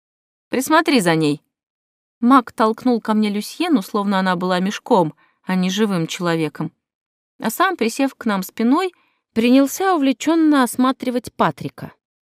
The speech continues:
Я специально отвернулась, чтобы не увидеть лишнего.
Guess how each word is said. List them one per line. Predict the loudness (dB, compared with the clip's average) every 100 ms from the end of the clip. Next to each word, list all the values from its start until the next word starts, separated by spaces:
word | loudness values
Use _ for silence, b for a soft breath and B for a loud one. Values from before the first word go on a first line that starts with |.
| _ -4
Я | -2
специально | -2 -6 0 2 2 0
отвернулась, | -4 0 2 2 0
чтобы | -4 -4 -2 -2
не | 0 0
увидеть | 2 0 -2 -2
лишнего. | -2 -2 -4 -6 -6